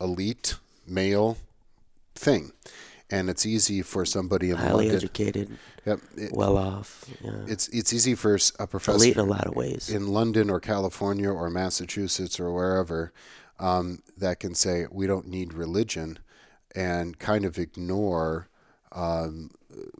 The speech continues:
Speaker 1: what religion has done to, for a third world country kind of thing. And so that's,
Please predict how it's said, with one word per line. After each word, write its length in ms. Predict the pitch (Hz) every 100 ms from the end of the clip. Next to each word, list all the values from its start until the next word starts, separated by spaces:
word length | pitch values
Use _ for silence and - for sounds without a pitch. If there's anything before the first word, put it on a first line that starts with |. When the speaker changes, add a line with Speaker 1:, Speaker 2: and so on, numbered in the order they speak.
| - -
Speaker 1:
what 340 | - 101 101
religion 400 | 101 95 95 92
has 240 | 85 92 80
done 340 | - 85 82
to, 240 | - 90 78
for 260 | - 90
a 80 | 85
third 300 | 80 104 90
world 280 | 82 85 78
country 440 | - 107 98 - -
kind 220 | - 90
of 80 | 78
thing. 240 | - 76
And 100 | 73
so 120 | -
that's, 200 | 98 104